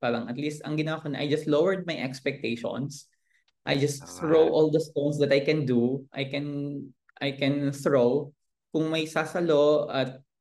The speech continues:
Speaker 1: uh, they are good to meet with me, then well and good. If they are not, then it's okay. There are around fifty to sixty thousand Filipinos in Paris.
Speaker 2: Ayun,
Speaker 1: Parang
Speaker 2: ayun yung pinagkaiba, no, Van, no?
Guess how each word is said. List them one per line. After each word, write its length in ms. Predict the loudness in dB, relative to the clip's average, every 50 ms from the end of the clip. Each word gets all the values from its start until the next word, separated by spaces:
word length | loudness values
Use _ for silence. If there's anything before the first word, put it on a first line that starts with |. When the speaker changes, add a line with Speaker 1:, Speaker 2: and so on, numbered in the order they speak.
| _ _ -4
Speaker 1:
uh, 120 | -2 -2 0
they 120 | 0 0 0
are 160 | 2 0 0
good 360 | -2 -2 -2 -2 -2 -2 -2 -4
to 80 | -2
meet 240 | -2 0 -2 -2 -4 -6
with 160 | -6 -6 -6
me, 160 | -6 -6 -6
then 240 | -4 -2 -2 -2 -2
well 160 | -2 -2 -2
and 160 | -4 -4 -6
good. 240 | -2 0 0 0 0
If 160 | -2 -6 -8
they 200 | -4 -2 0 2
are 120 | 2 0 0
not, 320 | -2 -2 -2 -2 -2 -2
then 120 | -4 -4 -4
it's 160 | -6 -6 -6 -6
okay. 600 | -6 -4 -4 -2 -2 0 0 -2 -2 -4 -8 -10 -14 -18 _ -2
There 320 | 0 2 2 2 2 2
are 160 | 2 2 2
around 400 | 2 2 2 0 0 -2 -4 -4
fifty 360 | -2 -2 -4 -2 -4 -6 -4 -4
to 80 | -4 -4
sixty 400 | -4 -8 -8 -6 -8 -8 -4 -2
thousand 400 | -2 -2 0 0 -2 -2 -2 -2
Filipinos 560 | -2 -2 -2 -2 0 2 4 4 4 4 2
in 240 | -2 -6 -6 -4 -2
Paris. 400 | -2 0 2 4 4 4 2 2
Speaker 2:
Ayun, 80 | 0
Speaker 1:
Parang 80 | 0 2
Speaker 2:
ayun 220 | 2 4 4 4 2
yung 80 | 2
pinagkaiba, 640 | 2 2 2 2 4 4 6 6 6 4 4 2 2
no, 240 | 2 2 2 2 2 4
Van, 200 | 2 2 2 2
no? 240 | 0 0 -2 -2